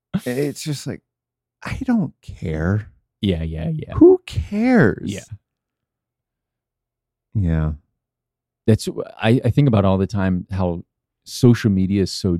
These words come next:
Speaker 2: jarring
Speaker 1: Uh-huh.
Speaker 2: because it's like, um, Ben Affleck and Jennifer Lopez are back together.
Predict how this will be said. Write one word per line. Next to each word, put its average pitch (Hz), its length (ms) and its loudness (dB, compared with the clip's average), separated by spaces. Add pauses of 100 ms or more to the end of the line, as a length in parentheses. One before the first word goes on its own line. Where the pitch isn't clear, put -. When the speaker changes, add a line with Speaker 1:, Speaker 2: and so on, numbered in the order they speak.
Speaker 2:
jarring 90 720 -2 (200)
Speaker 1:
Uh-huh. 101 380 4
Speaker 2:
because 87 640 -2 (100)
it's 87 400 -6
like, 82 400 -4 (1500)
um, 85 420 -6 (840)
Ben 113 120 6
Affleck 104 540 0
and 92 260 0
Jennifer 101 340 -2
Lopez 92 460 0
are 85 80 -6
back 80 260 -6
together. 90 680 -4